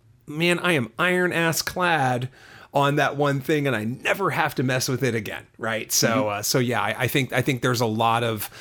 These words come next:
Speaker 1: look, it's something I can relate to, what you just talked about, right? And I think Mary's, uh, insight was very interesting, and, and the fact that you had, what you did was interesting, which is you were like, "I think I need three days," and then you did three days, and you're like,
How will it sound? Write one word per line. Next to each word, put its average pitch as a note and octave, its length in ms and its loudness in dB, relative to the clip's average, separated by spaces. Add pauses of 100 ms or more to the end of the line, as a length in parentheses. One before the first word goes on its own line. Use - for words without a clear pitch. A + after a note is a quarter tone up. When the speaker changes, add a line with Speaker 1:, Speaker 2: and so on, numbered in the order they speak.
(140)
Speaker 1:
look, C3+ 200 0
it's C3 120 -2
something C3+ 320 0
I B2+ 100 2
can B2+ 140 0
relate A#2 320 0
to, G2+ 160 -4
what G2+ 200 -6
you G#2+ 80 -8
just G#2 220 -8
talked - 260 -8
about, - 280 -16
right? G#2 200 -4
And B2 100 0
I B2 80 2
think B2+ 180 -2
Mary's, D3+ 540 4 (320)
uh, A#2 300 2
insight D3+ 420 2
was B2+ 120 -2
very B2+ 300 0
interesting, D#3+ 560 -6 (380)
and, B2 360 0
and C3 140 2
the A#2+ 60 0
fact - 360 -2
that A2+ 260 -2
you A#2+ 360 -2
had, A2 640 -2 (240)
what D3+ 180 0
you D#3+ 120 2
did C#4 180 0
was E3 140 2
interesting, A#2+ 420 -4
which B2 180 -2
is B2+ 140 -2
you C3 60 0
were C3 80 2
like, C3 220 -2
"I D#3 60 0
think A#3 220 -2
I C#4+ 60 2
need B3+ 200 0
three G#3+ 200 0
days," - 360 -4
and D3 140 2
then F3 100 4
you E3 60 -4
did D3 180 0
three E3+ 200 0
days, E3 280 2
and B2 60 -2
you're B2+ 100 0
like, B2+ 240 0